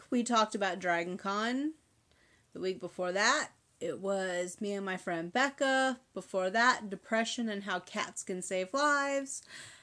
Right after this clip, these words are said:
But this week, it's a whole new topic land.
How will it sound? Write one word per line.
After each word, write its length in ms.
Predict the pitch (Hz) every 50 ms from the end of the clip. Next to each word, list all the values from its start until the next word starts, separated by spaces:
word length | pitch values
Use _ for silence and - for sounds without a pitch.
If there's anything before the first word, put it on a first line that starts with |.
| - _ _ _ _ _ _ _ -
But 160 | - 370 370
this 240 | - 415 392 - -
week, 220 | 339 339 311 -
it's 140 | 277 262 -
a 100 | 247 214
whole 400 | 202 - - 262 262 254 254 247
new 280 | 247 226 220 220 220 208
topic 520 | - - - 175 180 - - 196 185 -
land. 560 | 185 170 170 165 160 147 139 143 156 165 -